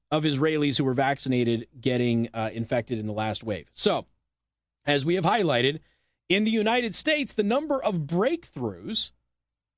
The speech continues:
from fully vaccinated people, the breakthrough infections, were higher than the global confirmed number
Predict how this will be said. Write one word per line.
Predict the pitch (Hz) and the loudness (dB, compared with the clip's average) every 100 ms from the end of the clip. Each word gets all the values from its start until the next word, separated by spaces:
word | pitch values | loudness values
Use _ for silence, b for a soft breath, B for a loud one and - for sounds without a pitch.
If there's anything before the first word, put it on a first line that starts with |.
| _ | _
from | - 190 180 | -2 0 0
fully | 165 220 226 | 0 0 0
vaccinated | 180 208 233 185 135 117 | 0 0 -2 -2 -2 -2
people, | 117 123 | -2 0
the | 123 | 0
breakthrough | 147 233 233 156 | 0 -2 -2 -2
infections, | 123 123 107 - 117 | 0 0 -2 -2 -2
were | 156 160 | -2 0
higher | 180 247 226 | 0 2 2
than | 202 | 2
the | 202 | 0
global | 147 165 180 277 330 240 175 175 | 0 2 2 2 0 0 -2 -2
confirmed | - 165 - 214 254 269 214 | 0 -2 0 2 2 2 2
number | 143 110 101 107 156 | 0 0 -2 -2 -2